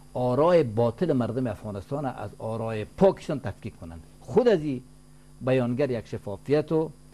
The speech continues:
بیرون دادن یک واقعیت از داخل صندوق است و یک چیزی است که مردم افغانستان تسکین می‌ده.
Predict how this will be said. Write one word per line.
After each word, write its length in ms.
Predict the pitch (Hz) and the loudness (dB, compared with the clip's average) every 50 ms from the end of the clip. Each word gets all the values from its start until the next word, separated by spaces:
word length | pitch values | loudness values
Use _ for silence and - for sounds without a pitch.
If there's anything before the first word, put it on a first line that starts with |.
| - - - - - - - 117 120 107 104 | -20 -20 -20 -20 -20 -12 -6 -4 -4 -4 0
بیرون 280 | 117 120 113 113 117 110 | 2 2 2 2 0 0
دادن 320 | 110 107 107 127 135 139 139 131 123 - - - | 0 0 2 2 2 4 2 0 0 -4 -14 -4
یک 140 | - 113 101 - | -2 -2 -2 0
واقعیت 440 | 113 107 101 - - 156 147 143 131 | 0 -2 -2 -2 0 -2 -2 0 -2
از 120 | 113 95 | -6 -4
داخل 300 | 85 107 95 - 143 127 | -4 -8 -6 -4 -6 -6
صندوق 420 | - - - 98 117 147 175 - 110 | -6 -6 -6 -4 0 0 0 0 0
است 280 | 90 - - - - - - - - - - | -8 -8 -10 -18 -20 -20 -20 -20 -20 -6 0
و 100 | 120 123 | 2 2
یک 140 | 117 - - | 2 2 0
چیزی 180 | 196 214 226 | 0 4 4
است 120 | 220 - - | 4 4 2
که 60 | 160 | 2
مردم 280 | 135 120 113 113 120 | 2 2 2 2 0
افغانستان 480 | 120 101 - - 113 110 - - 165 156 | -2 -2 -4 -6 -6 -6 -4 -2 -2 -2
تسکین 400 | 127 127 117 - - 247 269 294 | 0 -2 -4 -2 -4 -4 -4 -2
می‌ده. 240 | 285 - - - | -4 -8 -8 -10